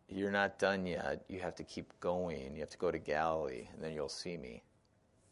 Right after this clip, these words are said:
And so again, we think, think about that. It's a three-day journey from Jerusalem to Galilee. So think about that three-day journey. I mean, the notion that,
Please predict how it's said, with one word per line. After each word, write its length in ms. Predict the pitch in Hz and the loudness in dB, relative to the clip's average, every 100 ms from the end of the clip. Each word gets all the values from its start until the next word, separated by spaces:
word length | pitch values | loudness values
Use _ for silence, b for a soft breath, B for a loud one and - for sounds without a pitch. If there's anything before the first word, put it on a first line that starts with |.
| _ _ _ _ - _ _ - - _ _ _ _ _ - | _ _ _ _ -20 _ _ -20 -20 _ _ _ _ _ -14
And 100 | - | 0
so 180 | 98 90 | 4 6
again, 300 | 101 78 71 | 6 2 0
we 80 | |
think, 480 | - - - 131 120 - | -8 -8 -4 -2 -4 -4
think 200 | 165 180 | 2 6
about 260 | 170 127 113 | 10 10 12
that. 220 | 95 - | 8 6
It's 180 | 107 - | 2 4
a 80 | 104 | 4
three-day 380 | - 120 98 85 | 4 4 6 4
journey 480 | 87 87 73 67 - - | 4 2 0 -4 -8 -12
from 180 | - 78 | -8 -6
Jerusalem 460 | 76 76 - 71 65 | -2 -2 -2 -6 -6
to 60 | |
Galilee. 480 | - 62 62 58 78 - _ _ _ _ _ _ _ - | -4 -2 0 -2 -4 -8 _ _ _ _ _ _ _ -20
So 140 | - | -8
think 140 | 123 120 | 0 6
about 160 | 107 | 8
that 220 | 90 78 | 8 6
three-day 640 | - 95 101 92 87 85 80 | 2 2 4 6 6 6 4
journey. 540 | 69 76 76 62 - _ _ _ _ _ _ _ - - _ _ _ _ _ _ _ _ _ _ _ _ _ _ _ _ _ _ _ _ _ 90 | 0 -2 -2 -6 -10 _ _ _ _ _ _ _ -20 -20 _ _ _ _ _ _ _ _ _ _ _ _ _ _ _ _ _ _ _ _ _ -6
I 60 | |
mean, 400 | 90 90 82 80 - - | 0 0 0 -2 -10 -4
the 100 | 78 | 0
notion 400 | 82 101 - 98 | 4 4 2 2
that, 240 | 87 78 | 2 2